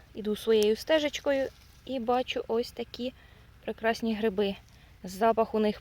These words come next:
просто потрясаючий. Оці красиві гриби з такими світлими пластинками, густими. Бачите, наскільки густі пластиночки.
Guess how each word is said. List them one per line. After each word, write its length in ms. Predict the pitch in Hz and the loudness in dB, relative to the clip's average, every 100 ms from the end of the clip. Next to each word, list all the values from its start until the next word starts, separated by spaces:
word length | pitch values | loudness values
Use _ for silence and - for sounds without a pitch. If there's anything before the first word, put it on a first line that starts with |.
| - | -8
просто 440 | - 185 190 - 196 | 0 2 2 -2 -6
потрясаючий. 840 | 190 - 196 - 202 202 - 226 - - - - - - - - - - - - - - - - - - | -4 -4 -6 -4 -4 -2 -2 -4 -4 -20 -20 -20 -20 -20 -20 -20 -20 -20 -20 -20 -20 -20 -20 -20 -20 -18
Оці 220 | 269 - | -10 -8
красиві 460 | - 233 - 277 214 | -2 -2 0 0 0
гриби 460 | 180 180 190 254 262 - - - - - - - - - | -2 -4 2 2 2 -8 -20 -20 -20 -20 -20 -20 -20 -12
з 60 | |
такими 380 | 214 - 226 214 | -10 -2 0 -2
світлими 520 | - 277 285 214 202 | -4 -8 -2 0 0
пластинками, 840 | - 185 175 - 208 240 226 233 220 - - - - - - | -2 -4 -6 -4 -2 0 2 2 0 -6 -20 -20 -20 -20 -14
густими. 720 | 175 202 - - 170 170 165 170 | -6 -6 -8 -14 -10 -8 -10 -12
Бачите, 420 | 180 - - 208 | -12 -12 -8 -6
наскільки 560 | 196 - - 175 190 | -6 -8 -14 -12 -10
густі 500 | 175 190 - - 180 - - | -10 -10 -12 -16 -18 -18 -18
пластиночки. 720 | - 175 - 185 185 - - | -16 -16 -12 -12 -10 -12 -12